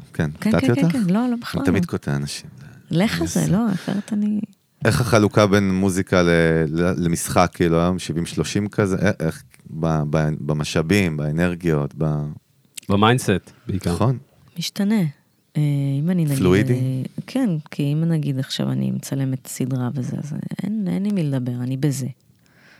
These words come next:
Speaker 2: אני מצלמת, אז שעות מאוד ארוכות, ואני בדמות, ואני ב-,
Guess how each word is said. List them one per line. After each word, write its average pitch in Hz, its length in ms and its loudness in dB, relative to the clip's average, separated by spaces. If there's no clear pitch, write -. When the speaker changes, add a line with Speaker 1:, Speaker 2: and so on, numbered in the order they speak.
Speaker 2:
אני 131 60 -2
מצלמת, 170 560 -2
אז 131 120 -6
שעות - 300 -4
מאוד 139 180 0
ארוכות, 147 800 -2
ואני 131 240 -2
בדמות, 147 640 -2
ואני 127 240 -4
ב-, 127 60 -4